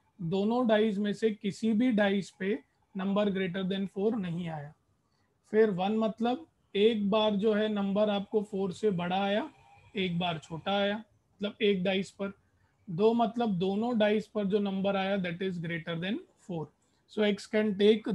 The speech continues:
these three values, X can take these three values।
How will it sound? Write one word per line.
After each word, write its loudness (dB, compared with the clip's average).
these 2
three 2
values, 2
X -6
can -2
take 2
these 0
three 0
values। -6